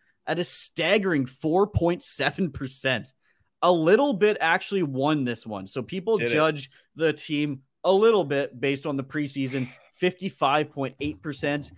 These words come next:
Speaker 1: and not at all, which was my vote and your vote, at thirty-nine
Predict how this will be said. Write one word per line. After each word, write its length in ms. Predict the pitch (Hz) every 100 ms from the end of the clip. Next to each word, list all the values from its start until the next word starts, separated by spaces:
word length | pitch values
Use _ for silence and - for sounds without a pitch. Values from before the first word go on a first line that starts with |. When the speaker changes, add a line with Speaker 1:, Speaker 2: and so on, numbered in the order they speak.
| -
Speaker 1:
and 200 | 139 143
not 240 | 143 170 196
at 100 | 165
all, 400 | 151 147 151 -
which 160 | 135
was 140 | 147 117
my 260 | 131 190
vote 340 | 180 139 123 117 _ _ _ _
and 180 | 135 214
your 160 | 196 165
vote, 340 | 131 123 - -
at 160 | 127 - -
thirty-nine 800 | 151 151 151 135 123 120 120